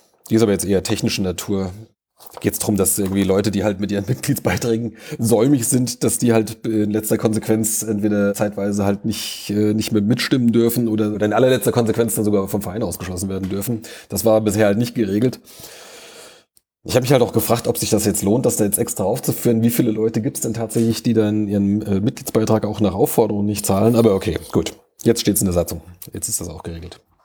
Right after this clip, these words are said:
Es gab noch weitere Anträge, die aber zu spät eingingen. Aber sie wurden dann noch unter Verschiedenes dann noch genannt.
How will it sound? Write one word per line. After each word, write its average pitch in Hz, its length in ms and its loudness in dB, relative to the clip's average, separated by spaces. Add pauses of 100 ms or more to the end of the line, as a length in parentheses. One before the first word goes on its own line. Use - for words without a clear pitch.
(1700)
Es - 120 -6
gab 117 180 2
noch 101 220 2
weitere 110 320 4
Anträge, 151 560 4
die 139 140 4
aber 120 160 2
zu 131 100 -4
spät 120 460 -2
eingingen. 175 880 2 (380)
Aber 117 140 -2
sie 110 120 2
wurden 123 180 2
dann 120 120 2
noch 117 100 0
unter 117 160 0
Verschiedenes 123 560 -4
dann 117 140 0
noch - 380 -8 (640)
genannt. 120 680 2